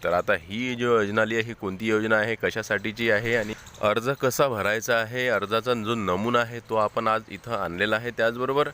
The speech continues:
अ, तुम्हाला हा अर्ज दाखल कुठं करायचा आहे, माहिती कुठे घ्यायची आहे, हे सर्व गोष्टी आपण आजच्या व्हिडिओमध्ये बघणार आहोत. तर नमस्कार, मी देवानंद गव्हांदे, स्वागत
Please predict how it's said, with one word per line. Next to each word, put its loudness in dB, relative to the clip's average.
अ, 4
तुम्हाला 0
हा 2
अर्ज -4
दाखल -2
कुठं -4
करायचा 0
आहे, -4
माहिती -4
कुठे -4
घ्यायची 0
आहे, 0
हे -4
सर्व -2
गोष्टी -2
आपण 4
आजच्या 0
व्हिडिओमध्ये 2
बघणार 0
आहोत. -2
तर 0
नमस्कार, 2
मी 0
देवानंद 4
गव्हांदे, 2
स्वागत 0